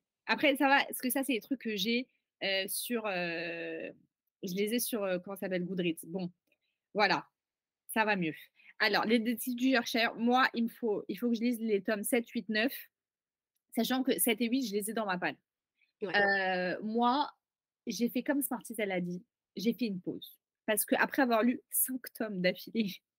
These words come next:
Speaker 1: au mois de décembre, d'ailleurs, ça me fait trop rire parce qu'il y a une abonnée qui nous a commenté, euh, hier ou avant-hier là, sur le compte Instagram du podcast qu'elle a commencé Les Détectives du Yorkshire, genre premier janvier. Elle a lu quatre tomes. <laughs> Elle
Speaker 2: En
Speaker 1: est
Speaker 2: deux
Speaker 1: plus
Speaker 2: semaines.
Speaker 1: dans la même maladie que nous.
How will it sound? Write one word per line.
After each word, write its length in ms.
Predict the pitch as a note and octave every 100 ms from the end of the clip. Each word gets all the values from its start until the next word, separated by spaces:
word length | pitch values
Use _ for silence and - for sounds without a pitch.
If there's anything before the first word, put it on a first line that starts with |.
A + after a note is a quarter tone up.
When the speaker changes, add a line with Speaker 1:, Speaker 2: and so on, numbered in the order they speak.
| _ _ _ _ _ _ _ _
Speaker 1:
au 100 | A3
mois 240 | A3+ A3+ A3
de 200 | G3+ G3
décembre, 380 | F3+ F3+ B3 A3+
d'ailleurs, 180 | A3
ça 60 | C4+
me 60 | A#3
fait 80 |
trop 80 | G#3
rire 60 | B3
parce 100 | -
qu'il 140 | A3
y 60 | G#3
a 40 |
une 140 | F#3+ G3+
abonnée 400 | G3 G#3 G#3+ B3+
qui 160 | -
nous 160 | G#3 G3
a 140 | F#3
commenté, 640 | F#3+ - B3+ G#3 A3 A#3+ G#3
euh, 200 | F#3 F3+
hier 280 | - G#3+ G#3+
ou 60 | G3+
avant-hier 340 | F#3 G3+ A3
là, 120 | G#3+
sur 200 | - G#3
le 220 | F#3 F3
compte 240 | F3+ - A3+
Instagram 380 | G#3+ G#3+ G3+ A3
du 100 | G#3+
podcast 360 | F#3+ A3 A#3+ - _ - _
qu'elle 140 | A3+
a 60 | G3+
commencé 600 | G3+ C4 A#3+ - B3+ A#3+ -
Les 120 | F#3+
Détectives 440 | G#3+ G3+ A#3+ A#3
du 60 | A#3
Yorkshire, 420 | A3 G#3+ A#3+ A3
genre 220 | A#3 F3+
premier 280 | - A#3+ G#3+
janvier. 400 | G#3 G3 G3 A#3+ - - - G3+
Elle 100 | G#3
a 60 |
lu 120 | G#3
quatre 220 | - G#3+ -
tomes. 160 | D3+ - _ _ _ _ _ -
<laughs> 60 | - - - - _ _ _ _ - _ - -
Elle 100 | B3+
Speaker 2:
En 60 | C4
Speaker 1:
est 20 |
Speaker 2:
deux 120 | E4+
Speaker 1:
plus 100 | C#4+
Speaker 2:
semaines. 140 | G4 D#4+
Speaker 1:
dans 60 |
la 60 | B3
même 80 | C#4+ G4+
maladie 280 | F4 D#4 F#4
que 220 | A4+ G4
nous. 220 | E4+ E4